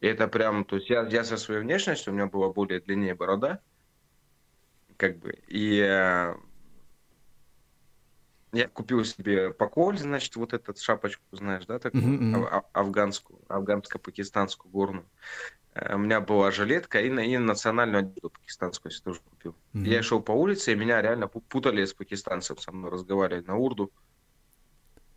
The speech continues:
Speaker 1: Ну, то есть, потому что на севере у них живут люди, э, светлого рецидива глаз, белокожие, то есть, э, не похожи вообще на азиатов ни разу.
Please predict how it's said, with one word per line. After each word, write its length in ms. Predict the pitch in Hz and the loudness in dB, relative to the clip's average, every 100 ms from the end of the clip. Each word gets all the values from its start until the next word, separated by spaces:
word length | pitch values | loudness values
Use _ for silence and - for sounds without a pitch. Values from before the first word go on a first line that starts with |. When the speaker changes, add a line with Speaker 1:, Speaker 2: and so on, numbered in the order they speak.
| _ _ _ _ - | _ _ _ _ -14
Speaker 1:
Ну, 80 | 101 | -12
то 60 | |
есть, 100 | 98 | -10
потому 260 | - 113 113 | -2 2 2
что 160 | 113 | 2
на 100 | 113 | 0
севере 360 | 110 170 185 123 | 2 2 2 2
у 40 | |
них 160 | 110 107 | 2 2
живут 300 | 104 117 104 | 4 4 4
люди, 340 | 113 101 95 - - _ _ | 2 2 0 -2 -20 _ _
э, 100 | - | -10
светлого 560 | 92 - - 110 98 101 | -8 -8 -2 4 6 6
рецидива 500 | 104 - 107 104 92 | 4 0 2 2 2
глаз, 400 | 101 143 165 - | 2 2 2 -4
белокожие, 800 | 98 101 98 147 151 127 113 101 - _ _ _ _ _ _ _ _ _ _ - | 2 4 4 4 4 4 2 0 -6 _ _ _ _ _ _ _ _ _ _ -4
то 100 | 98 | -4
есть, 280 | 98 - - | -4 -10 -10
э, 160 | 90 95 | -6 0
не 140 | 131 | 0
похожи 440 | 143 143 156 131 123 | 2 2 4 4 2
вообще 420 | 123 123 - 113 | 2 2 2 2
на 140 | 95 | 2
азиатов 500 | 92 95 98 95 95 | 2 4 2 2 -2
ни 100 | 101 | 2
разу. 320 | 95 80 _ | 0 0 _